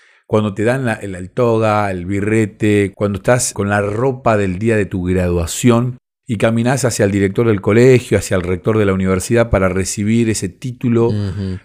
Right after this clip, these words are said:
Speaker 1: tan anhelado, yo creo que en esos, ¿cuántos segundos pueden llegar a ser? ¿Cinco? ¿Diez?
Speaker 2: Cinco segundos, reales. <laughs>
Speaker 1: Vos automáticamente recordás todas esas noches
Speaker 2: Ujú.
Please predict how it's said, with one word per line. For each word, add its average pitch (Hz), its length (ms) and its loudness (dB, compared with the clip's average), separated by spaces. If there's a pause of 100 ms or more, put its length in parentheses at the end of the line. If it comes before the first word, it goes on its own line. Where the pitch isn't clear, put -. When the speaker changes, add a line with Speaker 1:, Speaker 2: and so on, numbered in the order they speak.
Speaker 1:
tan 143 220 0
anhelado, 123 400 0
yo 139 140 -2
creo 147 260 -4
que 143 260 -6 (360)
en 123 120 -2
esos, 139 440 0 (180)
¿cuántos 170 320 -4
segundos 127 300 -2
pueden 104 160 -2
llegar 98 180 4
a 92 60 0
ser? 78 220 -4
¿Cinco? 117 680 -2
¿Diez? 123 600 0 (180)
Speaker 2:
Cinco 143 420 2
segundos, 98 560 2
reales. 107 640 0 (160)
<laughs> - 140 -6
Speaker 1:
Vos 220 380 -2 (100)
automáticamente 180 840 0
recordás 147 600 0
todas 165 280 2
esas 113 240 -4
noches 135 920 -4
Speaker 2:
Ujú. 92 460 -2